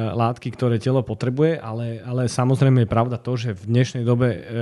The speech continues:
máme hlavne v tých spracovaných potravinách, vo fast foodoch a tak ďalej strašne veľa soli, pretože to chutí.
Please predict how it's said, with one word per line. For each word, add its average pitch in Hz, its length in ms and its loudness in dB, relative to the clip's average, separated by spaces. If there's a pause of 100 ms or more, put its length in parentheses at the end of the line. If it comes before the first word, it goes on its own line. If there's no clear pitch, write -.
(100)
máme 117 560 2 (360)
hlavne 123 320 0
v - 80 -16
tých 117 160 -6
spracovaných 123 480 4
potravinách, 113 480 0
vo 117 160 4
fast 117 240 0
foodoch 110 240 -2
a 110 80 0
tak 110 160 -2
ďalej 107 240 -2
strašne 110 400 -4
veľa 104 160 -10
soli, 120 240 0
pretože 98 400 -4
to 101 80 -8
chutí. 110 400 -2